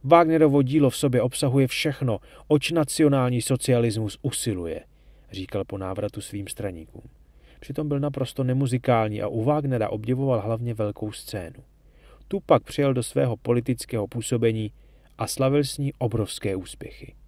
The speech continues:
Hitler rozpoznal a také využil velký propagandistický potenciál Bayreuthu. Ve Wahnfriedu se etabloval za pomoci mnohokrát vyzkoušené metody. Stejně jako v renomovaných rodinách Bechsteinů,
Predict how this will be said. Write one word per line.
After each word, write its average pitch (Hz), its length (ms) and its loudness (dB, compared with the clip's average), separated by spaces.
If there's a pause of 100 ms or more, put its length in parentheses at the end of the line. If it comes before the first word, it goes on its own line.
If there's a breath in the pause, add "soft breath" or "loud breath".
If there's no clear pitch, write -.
(960)
Hitler 143 340 8
rozpoznal 156 640 4
a 147 40 8
také 139 320 0
využil 131 440 0
velký 131 360 0
propagandistický 110 1000 -6
potenciál 107 640 -6
Bayreuthu. 101 600 -4 (540 soft breath)
Ve 113 160 4
Wahnfriedu 156 600 2
se - 200 -4
etabloval 131 640 0
za 123 140 -4
pomoci 113 560 -6
mnohokrát 117 560 -4
vyzkoušené 98 640 -8
metody. 90 460 -14 (580 soft breath)
Stejně 160 420 -2
jako 120 180 -4
v 104 60 -4
renomovaných 113 600 -2
rodinách 107 480 -4
Bechsteinů, 113 680 -4